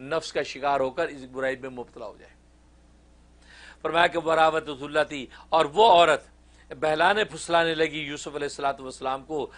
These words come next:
कि जिसके घर में यूसुफ अलैहिस्सलातु वस्सलाम थी, हुआ फी बैतिहा,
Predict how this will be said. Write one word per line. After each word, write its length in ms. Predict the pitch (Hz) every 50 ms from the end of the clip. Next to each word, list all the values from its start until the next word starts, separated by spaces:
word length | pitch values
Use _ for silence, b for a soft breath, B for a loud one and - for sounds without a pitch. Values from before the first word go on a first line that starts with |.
| B B B B
कि 80 | - 147
जिसके 380 | 135 123 160 160 - - 175 156
घर 220 | 120 131 131 131
में 120 | 135 147 156 139 127
यूसुफ 300 | 143 139 - 156 131 131
अलैहिस्सलातु 480 | 131 131 - - 131 127 127 123 131
वस्सलाम 380 | 123 120 - - 123 120 120 117 -
थी, 40 | 143
हुआ 200 | 131 120 135 139
फी 200 | 131 - 135 127
बैतिहा, 640 | 113 113 123 127 127 - - 127 127 131 139 135